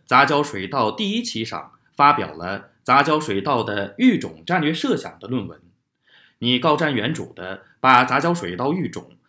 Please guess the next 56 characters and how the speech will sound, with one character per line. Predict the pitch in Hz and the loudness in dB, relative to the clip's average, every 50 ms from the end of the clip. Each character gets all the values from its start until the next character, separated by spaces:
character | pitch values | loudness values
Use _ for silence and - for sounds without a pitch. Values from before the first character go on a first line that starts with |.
| _ _ | _ _
分 | - 156 156 147 | -2 -2 0 0
为 | 117 101 101 110 123 127 127 - - | 0 0 2 2 0 0 -2 -6 -8
相 | - - 247 247 247 247 | -2 0 2 2 2 0
互 | - 185 120 | -2 -2 -4
衔 | 104 - - 104 98 131 175 | -4 -6 -6 -6 -4 -2 -2
接 | 175 220 220 | 0 0 0
的 | 208 - 87 80 - - _ - | 0 -2 -4 -10 -10 -16 _ -10
三 | - - 247 262 269 262 | -4 0 0 0 2 0
个 | 262 113 90 80 | -2 -4 -6 -10
战 | 78 - 147 123 | -8 -6 -6 -6
略 | 104 92 | -6 -8
阶 | 87 - 123 127 | -8 -6 -4 -4
段。 | 131 131 101 82 - _ _ _ _ _ _ - _ _ _ _ _ _ _ - | -4 -6 -8 -12 -12 _ _ _ _ _ _ -20 _ _ _ _ _ _ _ -4
你 | - 127 135 | -2 0 0
指 | 131 107 87 | 0 -2 -6
出， | 85 - - 117 110 110 113 113 _ _ _ _ _ _ _ _ | -10 -10 -8 -6 -6 -6 -8 -12 _ _ _ _ _ _ _ _
从 | - - - 127 131 151 175 | -16 -8 -4 -4 -2 0 0
育 | 175 | 0
种 | 143 127 110 104 107 110 | 0 0 0 -2 -4 -6
方 | 113 196 208 180 | -4 -4 -4 -4
法 | - 92 87 | -6 -8 -10
上 | - 101 104 | -12 -12 -10
说， | - 127 113 110 117 123 - _ _ _ _ _ - | -6 -4 -4 -4 -4 -8 -10 _ _ _ _ _ 2
杂 | 135 131 147 | 4 4 6
交 | 143 156 | 6 4
水 | 156 156 - 104 107 | 0 0 0 -2 -2
稻 | 143 139 123 | -2 -2 -2
的 | 123 | -4
育 | 120 127 107 | -4 -6 -8
种 | 87 90 76 76 82 _ _ _ | -8 -10 -14 -16 -20 _ _ _
可 | - - 120 117 | -6 -2 -2 -2
分 | 120 156 151 | -2 -2 -4
为 | 117 98 101 107 117 120 120 - | -2 -2 -2 -2 -2 -4 -6 -10
三 | - - 233 240 254 | -8 -2 2 2 2
系 | 247 - 170 113 | 2 2 0 -4
法、 | - - 78 76 76 82 - _ _ _ _ - | -4 -6 -12 -14 -16 -20 -20 _ _ _ _ -2
两 | 110 117 104 87 85 | 0 0 0 0 -2
系 | 92 - - 240 208 | -6 -4 -2 -2 -2
法 | - - - - - - _ _ _ | -2 -6 -12 -14 -18 -20 _ _ _
和 | - 107 101 | -6 -6 -4
一 | 92 82 92 110 165 | -6 -6 -6 -4 -4
系 | 196 - - 151 - | -2 0 0 -2 -2
法 | - 85 71 58 - _ _ _ - | -2 -6 -14 -14 -20 _ _ _ -10
三 | - - 247 277 269 | -2 0 0 2 2
个 | 262 180 107 90 92 | 0 -2 -2 -4 -4
战 | - - 147 | -4 -4 -2
略 | 117 104 98 | -2 -2 -6
发 | - - 131 | -6 -8 -10
展 | 123 92 85 _ | -10 -10 -14 _
阶 | - - 127 135 | -6 -4 -2 -2
段， | - 117 98 - - _ _ _ _ _ _ _ _ _ _ _ _ - | -2 -4 -10 -10 -14 _ _ _ _ _ _ _ _ _ _ _ _ -8
朝 | - - 131 156 | 0 2 4 4
着 | 160 156 131 123 | 4 4 2 2
程 | - - 123 139 202 | 0 -2 -4 -4 -2
序 | 196 214 139 | -2 -2 -2
上 | - - 90 80 - - | -2 -4 -8 -12 -14 -20